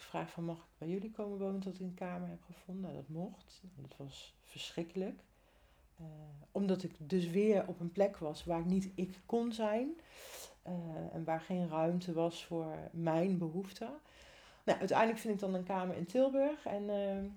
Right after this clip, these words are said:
begin ik aan de opleiding, eh, M B O, eh, agogisch werk. Nou, daar liep ik heel snel vast. Want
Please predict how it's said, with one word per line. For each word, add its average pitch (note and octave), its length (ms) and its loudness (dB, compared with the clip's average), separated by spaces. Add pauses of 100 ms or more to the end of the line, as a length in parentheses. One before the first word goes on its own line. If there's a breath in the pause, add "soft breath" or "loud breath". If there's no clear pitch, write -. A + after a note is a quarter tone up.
(200)
begin F#3 280 -4
ik F3+ 140 -4
aan E3+ 140 -4
de E3+ 100 -2
opleiding, E3 560 -4 (220)
eh, - 100 -2
M F3+ 60 0
B F3 40 -2
O, E3 320 -4
eh, D#3+ 260 -6
agogisch E3+ 520 -2
werk. A3 400 6 (560 soft breath)
Nou, D#3 240 2 (120)
daar D3+ 140 -2
liep C#3+ 200 -8
ik - 320 -14
heel G3+ 120 2
snel - 240 -8
vast. - 380 2
Want D#3+ 260 -8